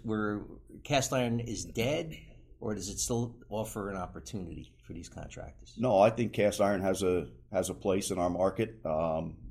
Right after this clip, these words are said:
Speaker 2: I see a lot of misapplied condensing boilers. You know, you really have to understand how a condensing boiler operates and what the home is asking for, you know, based on the amount of radiation within the home,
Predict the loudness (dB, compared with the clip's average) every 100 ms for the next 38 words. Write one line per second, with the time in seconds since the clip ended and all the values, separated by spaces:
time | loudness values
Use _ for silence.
0 | -10 -4 -2 0 2 4 4 4 0 0
1 | 0 0 -4 0 2 2 0 -4 0 0
2 | 0 -2 2 0 0 -4 -8 -18 -20 -20
3 | -20 -20 -8 -2 0 2 2 4 4 2
4 | 0 -2 -2 -2 -2 0 0 -2 -2 -2
5 | 0 -2 -2 -2 -2 -2 0 2 2 0
6 | 0 0 0 -2 -6 -6 -4 -6 -4 -4
7 | -2 0 0 2 2 0 -2 -8 -8 -12
8 | -16 -20 -20 -8 -4 0 0 0 0 0
9 | 0 0 0 0 0 -2 -2 -4 -2 -2
10 | 0 0 0 -2